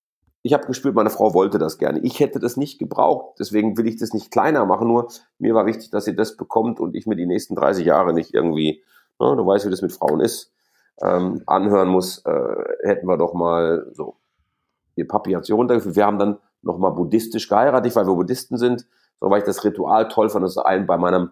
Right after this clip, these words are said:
besten Kumpel gesehen hatte, der eben in der buddhistischen Vereinigung und im Netzwerk unterwegs ist. So. Und gestern waren Freunde da, äh, zum Abendessen, die hatten gekocht und, und sind vorbeigekommen und, und wir haben hier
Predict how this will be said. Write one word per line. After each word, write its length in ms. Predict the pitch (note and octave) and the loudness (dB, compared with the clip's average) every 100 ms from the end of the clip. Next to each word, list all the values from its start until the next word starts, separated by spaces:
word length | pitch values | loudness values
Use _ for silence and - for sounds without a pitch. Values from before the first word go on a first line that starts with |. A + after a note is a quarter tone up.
| - | -2
besten 280 | F2+ - E2+ | -4 -4 -4
Kumpel 320 | F2 D#2 D#2 | -4 -2 -2
gesehen 320 | D#2 D#2 D#2+ | 0 0 0
hatte, 220 | E2 D#2 | 0 -2
der 280 | D2 D2+ D2+ - - _ | 0 2 2 -4 -20 _
eben 220 | - E2+ D#2 | 0 2 4
in 60 | |
der 80 | E2+ | 0
buddhistischen 540 | D2 D#2+ E2+ E2 - | 0 -4 -4 -6 -6
Vereinigung 640 | D#2+ - E2+ F2+ F2 E2 E2+ - | -4 0 2 2 2 0 -2 -6
und 160 | - C2+ | -12 -6
im 100 | C#2+ | 0
Netzwerk 540 | E2 E2+ - D#2+ - _ _ _ _ | 0 0 -4 -4 -4 _ _ _ _
unterwegs 540 | F2+ D#2+ C#2+ D2 - - | -2 0 0 0 -2 -6
ist. 280 | - - _ _ | -12 -14 _ _
So. 320 | - D2+ - _ _ _ _ - - - _ - | -2 -2 -2 _ _ _ _ -20 -20 -20 _ 0
Und 380 | C3 C3+ - - _ _ _ _ _ _ _ _ _ _ - | 0 0 -6 -14 _ _ _ _ _ _ _ _ _ _ -10
gestern 440 | - D3 - C3+ A#2 | 0 0 2 0 2
waren 180 | A2 | 0
Freunde 440 | - G2+ G#2 A2+ A#2+ | 0 -2 0 2 4
da, 720 | A2+ A#2 C#3 C3 - B2 A#2 | 4 4 2 -2 -4 0 0
äh, 60 | A2+ | 0
zum 200 | - A2 | -4 -4
Abendessen, 600 | A2 B2 C3+ C3+ B2+ B2+ | 0 0 0 -2 0 0
die 80 | A2+ | 0
hatten 220 | A2+ G#2+ | 0 -2
gekocht 480 | G#2 - D3 - - | -4 0 0 0 -6
und, 140 | G#2+ | -2
und 160 | G#2+ G#2+ | -2 -2
sind 140 | A#2 | -2
vorbeigekommen 880 | A#2+ G#2+ A#2+ C#3+ - A2+ A#2 A2+ E2+ | 0 2 2 2 0 0 0 -2 -4
und, 240 | - G2+ F2+ | -4 -2 -2
und 200 | G#2 F#2 | -4 0
wir 80 | |
haben 140 | F#2+ G#2+ | 0 2
hier 380 | G#2+ G#2+ - | 2 0 -2